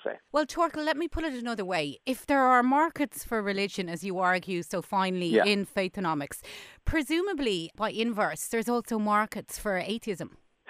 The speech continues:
Speaker 1: Oh, definitely, yes. And, and one of the things I try to show is that one of the interesting things, uh, going on right now, in, in, especially in, in Europe, but also in, in North America and, and India, Australia, is that secular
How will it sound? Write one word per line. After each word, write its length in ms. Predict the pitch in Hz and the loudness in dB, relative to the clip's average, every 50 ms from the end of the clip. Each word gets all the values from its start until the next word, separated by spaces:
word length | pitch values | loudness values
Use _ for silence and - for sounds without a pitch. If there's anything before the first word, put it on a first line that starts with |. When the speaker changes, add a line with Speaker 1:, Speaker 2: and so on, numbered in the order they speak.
| - - - | -8 2 4
Speaker 1:
Oh, 140 | - 247 285 | 4 4 4
definitely, 580 | 240 254 254 254 - 240 220 - - 131 117 117 | 4 0 0 2 4 2 2 4 4 4 4 6
yes. 200 | 156 196 127 - - - - - - - - | 6 4 4 2 -4 -10 -16 -16 -8 2 4
And, 180 | - 180 185 - | 4 4 4 2
and 260 | 180 180 185 170 160 | 0 0 0 2 2
one 140 | 165 180 190 | 2 4 4
of 60 | 175 | 4
the 80 | 165 170 | 2 2
things 260 | - - 170 170 160 - | 2 2 0 2 2 4
I 120 | 165 160 160 - | 4 2 2 2
try 120 | - 175 160 | 0 0 0
to 140 | 156 - - - | 0 -2 -2 2
show 200 | - 175 180 160 | 4 4 4 4
is 140 | - 147 139 - - | 2 0 -2 2 4
that 220 | 143 139 139 135 - _ _ - - - - _ _ | 4 4 4 2 -2 _ _ -20 -20 -20 -20 _ _
one 200 | 127 160 185 175 | 4 4 6 4
of 80 | - | 2
the 80 | 123 120 | 2 2
interesting 460 | 101 98 - - 107 - - 104 95 - | 0 0 -2 -4 -4 -2 -2 -2 0 2
things, 220 | 110 98 90 87 - - - 107 | 2 2 0 -2 -4 0 4 6
uh, 200 | 110 104 104 90 | 6 6 6 4
going 240 | 98 101 98 98 98 | 2 2 2 2 2
on 220 | 95 95 98 98 95 | 2 2 2 2 4
right 200 | 90 92 90 - - | 4 2 2 2 0
now, 340 | 98 98 101 120 - 170 - | 0 2 4 4 4 2 2
in, 240 | - 120 113 110 - _ _ - | 0 0 0 0 -2 _ _ -4
in, 160 | 110 110 104 | -2 -2 0
especially 500 | 110 - - 143 147 - - 143 131 - | 0 2 4 4 4 4 2 0 0 2
in, 160 | 113 110 107 - | 2 2 2 2
in 140 | 113 107 104 | 2 2 4
Europe, 400 | 101 107 113 123 131 143 143 - _ _ - | 6 6 6 6 6 4 2 -2 _ _ -2
but 100 | 131 135 | 2 2
also 280 | 147 214 240 - 269 | 2 2 0 0 -2
in, 220 | 233 - 151 147 143 - | 0 0 0 0 0 2
in 100 | 139 135 | 4 4
North 220 | 127 127 123 - | 4 4 2 0
America 680 | 120 120 117 120 117 120 - - 127 123 120 120 117 98 | 0 2 4 4 2 2 0 0 2 2 2 2 0 -2
and, 140 | 107 117 113 - | -4 -6 -4 -4
and 180 | 117 113 110 - - - | -2 -2 -4 0 2 4
India, 300 | 139 156 151 139 131 127 | 4 6 6 6 6 6
Australia, 760 | 131 127 110 - 123 - - 127 120 120 113 117 117 120 - - - - - - _ | 4 2 0 -2 -6 -4 -2 0 0 0 2 2 2 2 0 -4 -10 -20 -20 -14 _
is 160 | - 131 135 131 135 | -2 -2 0 2 4
that 180 | 135 135 131 - _ _ _ _ _ _ - - - - | 2 2 2 -2 _ _ _ _ _ _ -20 -2 2 4
secular 520 | 156 - - - 147 143 139 139 139 123 | 4 4 2 2 4 4 6 6 4 2